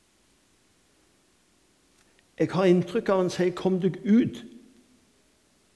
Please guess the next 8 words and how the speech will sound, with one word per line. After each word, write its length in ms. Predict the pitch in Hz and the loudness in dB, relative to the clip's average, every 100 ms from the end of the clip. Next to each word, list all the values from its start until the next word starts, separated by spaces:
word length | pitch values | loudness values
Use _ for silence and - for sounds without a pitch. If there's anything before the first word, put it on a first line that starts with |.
| _ _ _ _ _ | _ _ _ _ _
Gå 100 | 196 190 | 4 6
ut 400 | 233 240 262 247 | 8 8 10 8
den 220 | 180 170 | 6 8
døra 380 | 160 170 160 127 | 8 8 6 4
som 240 | 113 143 139 | 2 2 4
jeg 160 | 147 147 | 4 2
har 160 | 143 139 | 0 4
åpnet. 540 | 139 107 - 117 92 | 4 4 0 -4 -6